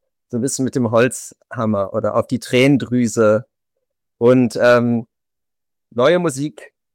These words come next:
behauptet ja gerade das nicht zu tun, ne? Oder sagen wir mal diese fünfziger Jahre Ausgangslage. Aber die, die Theorie dahinter, äh, und, und es gibt, ähm,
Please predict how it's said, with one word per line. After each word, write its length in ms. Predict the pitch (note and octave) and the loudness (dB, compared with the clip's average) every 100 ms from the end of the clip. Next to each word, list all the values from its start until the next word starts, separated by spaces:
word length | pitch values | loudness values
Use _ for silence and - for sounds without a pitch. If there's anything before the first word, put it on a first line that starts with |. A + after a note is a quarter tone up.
| _ _ _ | _ _ _
behauptet 520 | A#2+ B2+ C#3 - A2+ | -2 0 0 -2 -4
ja 240 | B2+ B2 G#2+ _ | 0 0 -4 _
gerade 300 | - B2 C3+ | -2 0 2
das 220 | A#2 B2+ B2+ | 0 0 0
nicht 320 | C3+ - - | 0 -2 -10
zu 140 | - | -16
tun, 340 | - G2+ F2+ F#2+ | -12 -10 -8 -4
ne? 120 | C#3 | -2
Oder 180 | C3 F#2+ | 0 0
sagen 200 | G#2 G#2 | -2 -4
wir 40 | |
mal 100 | A2 - | -8 -10
diese 340 | G#2+ G2+ F#2+ _ _ _ | -4 -4 -4 _ _ _
fünfziger 480 | - C#3 - A2 G#2+ | -4 -4 -4 -2 2
Jahre 300 | G#2+ G2+ G2 | 2 2 0
Ausgangslage. 960 | G#2+ - F#2+ G2 - F2+ F2+ G#2 C#3 - _ _ _ _ _ _ - | -2 -2 -6 -6 -8 -8 -6 -4 -4 -6 _ _ _ _ _ _ 0
Aber 560 | C#3+ D3+ A#2 C3 F3 _ _ _ _ | 4 6 6 4 0 _ _ _ _
die, 420 | C3+ B2 A2+ G#2 _ _ _ _ _ - | -4 -2 -4 -8 _ _ _ _ _ -6
die 120 | A#2+ | -4
Theorie 440 | - C#3+ A#2 E3+ | 0 0 0 0
dahinter, 720 | F#3+ C3+ C3 A2+ G#2 F#2 - _ _ _ _ _ _ _ _ | 2 4 2 0 2 0 -2 _ _ _ _ _ _ _ _
äh, 180 | B2+ A#2+ | 0 0
und, 280 | A#2+ A#2 - | 0 -4 -6
und 100 | B2 | -12
es 100 | - | -8
gibt, 260 | B2+ - | -10 -4
ähm, 580 | A#2 B2+ A#2+ A#2+ A#2+ A#2+ | 2 4 4 2 2 0